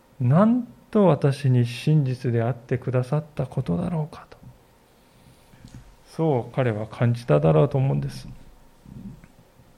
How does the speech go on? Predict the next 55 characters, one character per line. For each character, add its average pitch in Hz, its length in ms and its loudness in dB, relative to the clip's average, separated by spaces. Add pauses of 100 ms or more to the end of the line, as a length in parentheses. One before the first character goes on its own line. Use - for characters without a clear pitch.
(1500)
私 185 280 4
た 208 100 2
ち 202 60 -2
の 180 140 6
人 170 180 4
生 160 160 2
も 147 100 2
時 151 260 -2
に 160 120 2
こ 160 120 0
の 143 120 2
モ 147 180 2
ー 139 40 -4
セ 139 120 -2
の 160 120 0
か 156 160 -2
つ - 120 -18
て 135 120 0
の 127 260 0
お 135 60 -2
な-、 131 160 0
と 127 220 -2
同 127 160 2
じ 117 120 -4
よ 117 100 -2
う - 40 -6
に、 98 40 -12 (1120)
大 151 200 4
切 160 240 -4
な 151 120 4
も 151 140 4
の 151 120 6
を 135 60 8
一 135 300 4
時 180 60 2
的 185 280 4
に 208 280 4 (120)
手 - 140 4
放 127 260 6
さ 160 140 4
な 160 120 8
け 147 120 4
れ 123 80 6
ば 110 120 2
な 107 140 0
ら 113 100 0
な 98 160 -8
い。 - 60 -20 (1200)
そ 143 220 6
う 147 60 8
い 135 60 8
う 135 60 6
瞬 139 280 4
間 135 260 4
が 139 300 4